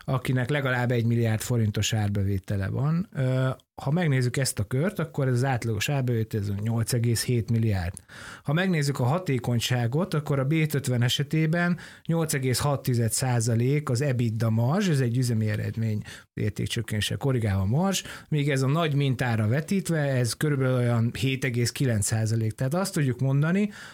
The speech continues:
hogy hatékonyabban működnek, nagyobbak ezek a vállalatok, akik a B ötvenbe bekerülnek, és egyébként több embert is foglalkoztatnak át-, átlagosan. Tehát ez tényleg az a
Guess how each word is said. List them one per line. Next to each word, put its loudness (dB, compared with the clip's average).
hogy 0
hatékonyabban 0
működnek, 0
nagyobbak 0
ezek 0
a 0
vállalatok, 0
akik 0
a 0
B 2
ötvenbe 0
bekerülnek, 0
és 0
egyébként 0
több 0
embert 0
is -2
foglalkoztatnak 0
át-, -2
átlagosan. 0
Tehát 0
ez -2
tényleg 2
az 2
a 2